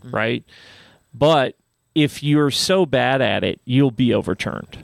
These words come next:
Speaker 2: right? So I'm not as worried about Trump as a lot of other people are.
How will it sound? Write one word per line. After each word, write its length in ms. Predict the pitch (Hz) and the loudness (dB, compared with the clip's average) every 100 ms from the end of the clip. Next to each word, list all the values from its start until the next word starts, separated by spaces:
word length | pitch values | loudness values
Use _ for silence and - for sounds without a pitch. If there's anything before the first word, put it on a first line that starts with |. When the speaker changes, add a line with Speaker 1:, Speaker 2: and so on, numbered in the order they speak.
| - - | -20 -8
Speaker 2:
right? 360 | 127 127 127 - | -2 -2 -2 -4
So 400 | - 147 135 120 _ _ _ _ _ _ _ _ _ 151 | -2 2 2 0 _ _ _ _ _ _ _ _ _ -6
I'm 160 | 196 | -2
not 240 | 220 190 - | 0 -2 -2
as 200 | 139 107 | -4 -2
worried 480 | 110 120 131 135 - | 0 2 2 0 -2
about 320 | - 120 123 - | -6 -2 -2 -2
Trump 360 | - 127 131 | -2 -2 -2
as 140 | 117 113 | -4 -2
a 40 | |
lot 200 | 117 113 | 0 0
of 60 | 113 | 0
other 160 | 120 | 0
people 320 | 120 127 131 127 | -2 -4 0 0
are. 340 | 127 131 | 0 -2